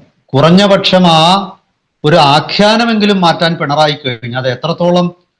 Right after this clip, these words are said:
പിന്നെ വോട്ടുകളാക്കി മാറ്റാൻ പറ്റും എന്നുള്ളത് അസസ് ചെയ്യാനുള്ള സമയമായിട്ടില്ല. പക്ഷേ ആഖ്യാനം ഒരൊറ്റ ദിവസം കൊണ്ട് മാറ്റിക്കളഞ്ഞു. കാരണം ഇന്നലെ ഇപ്പോ ഗൗതം പറഞ്ഞതുപോലെ ഇന്നലെ വരെ ഈ പ്രഖ്യാപനത്തിന് തൊട്ട് മുമ്പ് വരെ,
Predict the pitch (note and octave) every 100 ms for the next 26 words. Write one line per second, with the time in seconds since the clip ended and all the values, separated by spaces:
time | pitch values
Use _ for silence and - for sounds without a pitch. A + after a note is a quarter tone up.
0 | _ _ - D#3 D3+ C#3+ C#3 B2 D3 D3+
1 | F#3 F#3 F3+ F3 D#3+ D#3+ D#3+ D#3+ D3 D#3+
2 | E3 - C3+ D3 D3 D3+ D#3 D#3+ - _
3 | _ _ - E3 G#3 G3 A3+ F3+ E3 D#3+
4 | D3+ C#3 E3+ C#3 A#2+ - F2 G2+ _ _
5 | _ _ - C#3+ C#3+ G3+ D#3 B2+ - -
6 | _ _ _ _ _ B2+ D#3 - A3 A3
7 | G#3 - - D#3 D3 - F#3+ D3 C#3 D3+
8 | C#3 B2 B2 B2+ B2+ A#2 A#2 C#3 D#3 E3+
9 | D3+ - _ _ _ - C#3+ D#3+ F#3 F#3+
10 | F#3+ F3+ F3+ D#3+ C3+ E3+ E3 D3+ F3+ F3
11 | D#3+ F3 F3 E3 F3 E3+ A#2+ A2+ - B2+
12 | E3+ F#3 F3 F3+ E3+ - - D#3 - D3+
13 | - D#3+ F3 F3 E3+ E3+ C3+ F#3 E3 D3+
14 | E3 D3 A#2